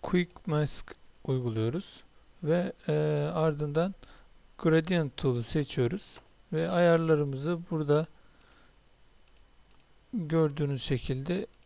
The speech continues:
yapıyoruz. Ayarlarımızı yaptıktan sonra arkadaşlar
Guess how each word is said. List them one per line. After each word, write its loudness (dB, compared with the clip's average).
yapıyoruz. -4
Ayarlarımızı 2
yaptıktan -2
sonra -2
arkadaşlar -2